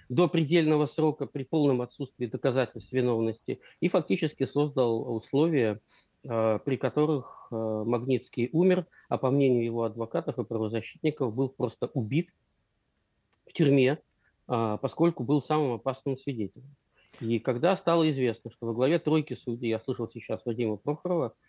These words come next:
а я полностью разделяю его оценки, это тройка судей, э, которая создана не для того, чтобы установить истину, и уж точно не для того, чтобы защитить,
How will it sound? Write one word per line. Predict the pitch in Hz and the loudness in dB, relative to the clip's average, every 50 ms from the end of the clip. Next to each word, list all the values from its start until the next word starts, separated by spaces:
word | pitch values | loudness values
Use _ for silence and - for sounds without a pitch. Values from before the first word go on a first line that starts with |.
| _ _ _ | _ _ _
а | - 123 | -2 0
я | 123 123 | 0 0
полностью | - 156 147 131 113 - - 123 | 2 2 2 2 2 0 -4 -8
разделяю | 113 110 117 123 123 117 110 | -6 -4 -2 0 0 0 0
его | 110 113 117 110 107 | 0 -2 -2 -4 -4
оценки, | - - - 120 143 185 - 139 | -6 -4 -4 -2 -2 -2 0 -2
это | 123 - - | -2 -2 -2
тройка | 113 - 147 135 123 104 - 113 | -4 -2 0 0 0 -2 -4 -12
судей, | - - 131 131 147 170 180 165 _ _ _ - _ _ _ _ - | -6 -2 -2 0 0 0 -2 -2 _ _ _ -20 _ _ _ _ -6
э, | 131 117 113 113 | -4 -2 -2 0
которая | - 131 117 - 147 131 131 123 117 113 113 110 107 110 110 104 - _ _ _ _ _ | -2 -2 0 2 2 4 4 2 2 2 2 0 0 -2 -4 -6 -8 _ _ _ _ _
создана | - 135 117 117 135 135 139 120 | -6 -4 0 2 2 2 4 4
не | 127 143 | 2 2
для | 123 127 127 | 2 0 -2
того, | - 147 123 117 110 | -2 0 0 0 -2
чтобы | 107 - - 127 135 143 | -6 -8 -10 -6 -4 -6
установить | 131 - _ 139 131 127 120 117 110 - | -6 -2 _ 0 0 0 0 -2 -6 -6
истину, | - 107 - _ - 143 151 156 | -10 -10 -10 _ -2 0 2 2
и | 147 123 | 2 2
уж | 120 120 113 - | 0 -2 -2 -2
точно | - 160 151 127 - - 123 | 2 2 2 2 2 -2 -2
не | 123 110 | -2 -2
для | 117 117 | -2 0
того, | - 127 123 | 0 0 0
чтобы | 120 - - 113 107 110 | 0 -2 -8 -8 -6 -6
защитить, | 110 110 - - 127 - _ 123 110 - _ | -6 -6 -6 -6 -8 -4 _ -6 -6 -6 _